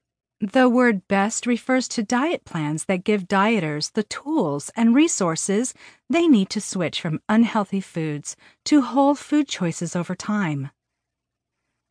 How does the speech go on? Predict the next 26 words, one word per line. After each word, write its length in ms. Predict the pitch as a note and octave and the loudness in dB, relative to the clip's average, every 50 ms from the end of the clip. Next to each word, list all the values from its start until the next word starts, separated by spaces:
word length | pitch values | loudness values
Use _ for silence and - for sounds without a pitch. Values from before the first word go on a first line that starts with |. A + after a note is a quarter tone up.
| _ _ | _ _
Some 320 | - - - D#4 D#4+ E4 | -6 2 6 6 6 6
people 300 | - - F3+ - D#3+ D#3 | 4 0 -2 -2 -2 -2
have 240 | D#3 - F#3+ E3+ - | 0 0 0 0 -2
to 120 | - D#3 E3+ | -4 -4 -2
make 200 | F3+ E3 - - | -2 -2 -2 -4
sudden 400 | - - A3 A3 G#3 G3+ F3+ D#3+ | -2 0 0 2 2 2 0 0
dietary 580 | - F#3 F#3+ F#3 F3 E3+ - - E3 D3+ D3 | 0 0 0 0 -2 -4 -4 -6 -6 -6 -6
changes 540 | C#3 - - C#3+ B2 A#2+ - A#2+ C3+ - - | -8 -6 -4 -4 -4 -4 -4 -6 -6 -6 -4
in 80 | E3 D#3 | -4 -4
the 80 | D#3 | -6
case 340 | - - - F#3 F3+ - - | -6 -4 -4 -2 -2 -2 -4
of 80 | E3+ - | -6 -8
serious 480 | - - G#3+ G#3+ G3 E3+ D3+ C#3 - | -4 -2 0 0 0 0 -2 -4 -6
health 300 | - - B3 D4+ E4 - | -2 2 2 2 2 0
conditions, 720 | - - D3+ C3 A#2+ C3 - - B2 C#3 G#3 C4 - - - - - - - - | -2 -2 -2 -2 -2 -4 -6 -6 -2 0 0 0 0 -2 -8 -14 -18 -20 -20 -12
such 360 | - - - D4 C#4 - - | -10 0 0 2 2 2 2
as 100 | C4 B3 | 0 -2
heart 380 | - - - - C#4 D4 D4 - | -2 -4 0 2 2 2 2 0
disease, 580 | - F3+ - - D#3+ C#3 B2+ B2 C3 - - - - - _ _ | -2 -4 -2 -4 -4 -4 -6 -6 -8 -8 -10 -10 -16 -20 _ _
celiac 600 | - - - - D#4 E4 F4 C#4 F3 D3 C#3 C#3 - | -4 -2 2 2 2 4 4 2 0 0 -4 -6 -6
disease, 580 | - E3 - - F3 D#3+ D#3+ E3+ G3 - - - _ | -8 -6 -4 -4 -4 -2 -2 -2 -4 -6 -6 -4 _
and 220 | - B3+ C4 C4+ C4 | 4 6 6 8 6
diabetes. 960 | A3+ G3 F#3+ G3 G3 F3 F#3 F#3 E3+ - D3+ C#3 B2 A#2+ C#3 - - - - _ _ _ _ _ _ _ _ _ _ _ _ _ _ _ _ _ _ _ _ _ _ _ _ _ _ - | 6 4 2 2 0 0 -2 -4 -4 -4 -6 -8 -8 -8 -8 -8 -10 -10 -12 _ _ _ _ _ _ _ _ _ _ _ _ _ _ _ _ _ _ _ _ _ _ _ _ _ _ 2
Most 380 | G#3 G#3 G3+ G#3+ B3 - - - | 4 6 6 6 4 2 0 0
people, 280 | G3 F3 - - D3+ | 0 0 0 -2 -4
however, 640 | D#3 C#3+ D#3+ D3 C#3+ C#3 C3+ C3+ C3+ C3+ D3 F3+ A3+ | -2 -2 -2 -2 0 -2 -2 -4 -6 -6 -6 -6 -8